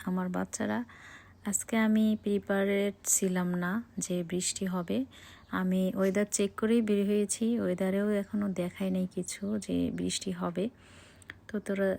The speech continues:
তারা যা পারছে তাই মাথায় দিয়ে যাচ্ছে। যাই হোক, মাশাআল্লাহ, তারা অনেকে স্মার্ট আছে। তো মর্নিংটা আমার কাছে সব সময় ভালো লাগে। সবচাইতে বড়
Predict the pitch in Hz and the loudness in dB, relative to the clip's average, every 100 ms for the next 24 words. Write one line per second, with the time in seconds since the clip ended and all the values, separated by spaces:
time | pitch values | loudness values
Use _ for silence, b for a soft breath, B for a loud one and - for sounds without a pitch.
0 | - 190 185 185 170 180 180 185 185 - | -4 0 2 2 2 0 0 -2 -4 -4
1 | 185 175 175 175 175 - 180 170 175 170 | -4 -2 -2 -2 -4 -4 -4 -2 -4 -4
2 | 170 - - 247 - - - - 196 190 | -6 -4 -4 -6 -8 -20 -14 -2 0 2
3 | 196 - - - 180 180 180 175 175 180 | 0 -6 -14 -6 -4 -4 -4 -4 -4 -6
4 | 170 170 170 170 180 - 170 170 175 - | -4 -4 -4 -4 -6 -6 -6 -6 -6 -6
5 | 220 - B B B B B B - 202 | -8 -10 B B B B B B -12 -4
6 | 185 180 175 185 - - - - - - | -2 -2 -4 -8 -12 -10 -10 -10 -16 -20
7 | - B B B B - 220 226 240 233 | -20 B B B B 0 4 6 6 4
8 | 240 208 202 196 214 202 - 202 196 - | 2 2 0 -2 -4 -4 -2 -2 -2 -4
9 | 165 165 - - 170 165 160 160 160 156 | -6 -6 -6 -4 -4 -4 -4 -6 -8 -8
10 | - - - - - 170 - 180 185 175 | -10 -14 -14 -12 -10 -8 -4 -4 -4 -4
11 | 170 | -4